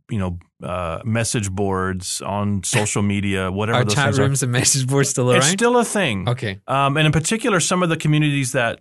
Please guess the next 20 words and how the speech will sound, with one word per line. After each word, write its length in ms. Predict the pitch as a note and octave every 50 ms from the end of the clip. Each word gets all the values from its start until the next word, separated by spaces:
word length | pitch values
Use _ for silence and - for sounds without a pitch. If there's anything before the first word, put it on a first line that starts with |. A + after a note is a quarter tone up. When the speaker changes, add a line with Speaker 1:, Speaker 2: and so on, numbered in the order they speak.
| - A2+
Speaker 1:
that, 320 | B2 A2+ A2 G#2+ - - _
that 180 | B2 A#2 A#2 G#2
radicalize 760 | G#2 A2 G#2+ A2+ A#2+ B2+ B2 B2+ B2 B2 B2+ B2+ B2+ C3 A#2+
young 200 | B2 B2+ B2 B2+ B2+
Speaker 2:
Mm. 20 |
Speaker 1:
men, 420 | B2+ B2+ B2 B2+ C3 C#3 C#3 B2+ _ _ _ _ _ _ _ _ _
the 200 | - A2+ F#2+ G2
four 300 | F#2 - - A#2 A2+ A#2
chans 680 | G#2 - - - A#2 G#2+ G#2+ A2 A2 G#2+ A2 G#2+ G2 G#2
and 140 | F#2 F2+ F2+
the 220 | F2 F2 E2+ E2+
Reddits 540 | F2 F2 F2 F#2+ G2 G#2 G#2 G#2+ G2+ - - G#2
and 100 | G2+ G2
those 180 | G2+ G2 -
things, 260 | - G#2+ G2+ G#2 G2+
those 200 | F#2 B2 C3 C#3
Speaker 2:
Yeah. 60 | D3 C#3
Speaker 1:
are 40 |
like 220 | C3 A#2 G#2+ F#2 A#2
the, 100 | A#2